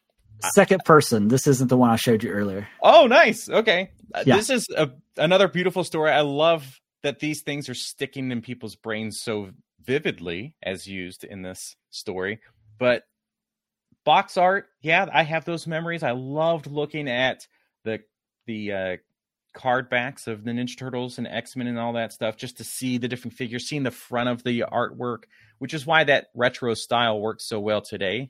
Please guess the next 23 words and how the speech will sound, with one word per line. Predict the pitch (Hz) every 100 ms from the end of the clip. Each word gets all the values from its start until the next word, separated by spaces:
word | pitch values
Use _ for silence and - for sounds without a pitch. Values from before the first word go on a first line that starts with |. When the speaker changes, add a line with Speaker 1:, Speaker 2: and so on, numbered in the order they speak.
| _ -
Speaker 2:
uh, | 98 92 92 90 90 82
for, | - 92 -
for | 95 90 85 _ _ _ _ _ 104
re-releasing | 117 131 113 107 110 - 110
new | 104 101
figures. | 113 123 165 - _ _ _ _ _ _ _ _ _ _ _ _ _
And | 131 160 123 98 120 - _ _ _ _ _ _ _ _ _ -
Speaker 1:
This, | -
Speaker 2:
Su- | - -
Speaker 1:
here | 120
you | 131
go. | 127 139 - -
Speaking | - - 175
Speaker 2:
Oh, | 220
Speaker 1:
of | 214 135
cards, | 190
Speaker 2:
yes. | 220 247 -
Speaker 1:
there | 143
you | 147
go. | 160 170
Speaker 2:
The | 165
Fleer | - - 190 262 247
cards, | - 113 92 82 -